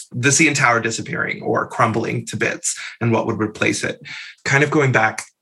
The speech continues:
to a Nathaniel's question around a spot that makes you nostalgic, do you have something that you hold dear, a building, a street corner, a,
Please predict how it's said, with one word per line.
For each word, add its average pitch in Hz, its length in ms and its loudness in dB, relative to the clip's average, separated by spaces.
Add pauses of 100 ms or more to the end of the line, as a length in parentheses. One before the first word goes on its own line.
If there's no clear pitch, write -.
(120)
to 110 720 4
a 113 60 0
Nathaniel's 104 500 0
question 104 640 -2
around 104 480 0 (120)
a 120 40 -4
spot - 320 0
that - 80 -4
makes 107 260 -2
you 101 380 0
nostalgic, 117 680 0 (300)
do 139 100 4
you 151 120 6
have 147 200 4
something 131 380 0
that 120 180 2
you 120 200 2
hold 135 200 2
dear, 151 280 4
a 117 120 2
building, 113 680 2 (360)
a 117 60 0
street 113 380 2
corner, 113 640 4
a, 101 1000 -2